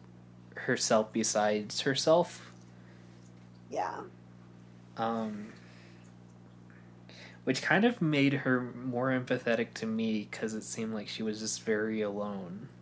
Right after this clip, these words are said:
Speaker 1: for the entire
Speaker 2: Yeah.
Speaker 1: thing.
Speaker 2: You
Speaker 1: The
Speaker 2: know,
Speaker 1: fact
Speaker 2: they're
Speaker 1: that she
Speaker 2: having their
Speaker 1: didn't
Speaker 2: moment in the bathroom, and she's like, "I've never been de-, deconstructed like that before." I don't know, that just seemed like a very lonely kind of sentence to me, because she's, like, this famous photographer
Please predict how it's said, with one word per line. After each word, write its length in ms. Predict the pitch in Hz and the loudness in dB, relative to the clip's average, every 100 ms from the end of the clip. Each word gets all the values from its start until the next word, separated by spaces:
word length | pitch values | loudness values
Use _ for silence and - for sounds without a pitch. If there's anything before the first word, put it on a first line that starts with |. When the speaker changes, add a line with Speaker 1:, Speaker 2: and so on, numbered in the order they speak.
| - | -18
Speaker 1:
for 440 | - - - 104 | -16 -14 -8 -6
the 120 | 107 104 | -4 -6
entire 340 | - 101 101 | -4 -4 -4
Speaker 2:
Yeah. 120 | 120 101 95 | -4 -6 -6
Speaker 1:
thing. 160 | - - - - | -8 -10 -10 -4
Speaker 2:
You 60 | 202 | 4
Speaker 1:
The 60 | |
Speaker 2:
know, 40 | 175 | 8
Speaker 1:
fact 180 | 139 | 10
Speaker 2:
they're 100 | - | 10
Speaker 1:
that 60 | 180 | 8
she 80 | 175 | 8
Speaker 2:
having 40 | |
their 80 | 170 | 6
Speaker 1:
didn't 60 | 151 | 4
Speaker 2:
moment 260 | 143 151 147 | 4 2 0
in 60 | |
the 80 | 139 | -2
bathroom, 460 | - 135 147 156 147 | 2 2 2 -2 -4
and 120 | 151 | -6
she's 220 | 160 160 | -8 0
like, 220 | 165 - | 2 2
"I've 120 | 175 175 | -2 0
never 240 | 165 170 | 0 2
been 320 | 170 170 165 - - | 0 -4 -8 -10 -10
de-, 120 | 185 | -10
deconstructed 640 | 175 165 - 147 151 151 127 | -6 -6 -4 -4 -2 -2 0
like 220 | 131 - | -2 0
that 240 | 143 - | 0 0
before." 440 | - - 143 143 151 | -4 -6 -2 0 4
I 100 | 196 | 6
don't 120 | 196 | 6
know, 140 | 190 175 | 6 6
that 280 | 185 170 - | 6 4 -2
just 220 | 208 - | -4 -2
seemed 220 | 202 190 | -2 0
like 200 | 196 190 | 0 0
a 60 | 165 | 2
very 440 | 165 170 165 165 - - - - - - | 2 4 0 -4 -14 -20 -20 -20 -20 -14
lonely 1000 | - 185 202 185 190 202 190 196 196 185 - | -6 4 10 10 10 4 2 2 -2 -4 -4
kind 300 | 170 165 165 | -2 0 0
of 180 | 160 | 0
sentence 840 | - - 139 - 151 131 180 - - - - | -2 0 -2 -4 -8 -8 -6 -6 -8 -14 -8
to 120 | 175 | -4
me, 220 | 156 139 | -2 -2
because 260 | 143 175 180 | -4 -6 -6
she's, 220 | 185 180 | -4 -2
like, 160 | 180 180 | -2 -2
this 140 | 175 | -6
famous 360 | - 208 208 190 | -4 -6 -4 -6
photographer 880 | 190 160 151 151 147 151 147 147 | 0 4 6 4 -2 0 0 0